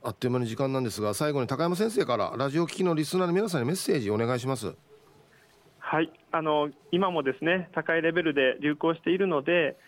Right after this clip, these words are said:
Speaker 2: まあ、引き続きですね、高齢者、そして基礎疾患のある方々を、あの、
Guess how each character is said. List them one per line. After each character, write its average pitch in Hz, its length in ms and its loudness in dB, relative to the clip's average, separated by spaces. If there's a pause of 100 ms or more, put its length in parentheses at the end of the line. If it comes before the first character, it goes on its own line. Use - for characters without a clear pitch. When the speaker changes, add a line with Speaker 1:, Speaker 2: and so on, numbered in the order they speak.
(180)
Speaker 2:
ま 143 80 0
あ、 - 20 -2
引 165 220 -4
き - 60 -16
続 170 140 -2
き 175 100 -2
で 147 120 0
す - 60 -6
ね、 160 240 -2
高 156 180 2
齢 160 240 2
者、 120 220 0 (160)
そ 165 80 -4
し - 120 -8
て 135 340 2
基 - 120 -6
礎 165 160 -2
疾 - 0 -
患 170 160 -2
の 170 60 0
あ 196 60 2
る 220 100 -6
方 165 160 -2
々 135 260 0
を、 123 280 2 (320)
あ 143 160 -4
の、 110 260 0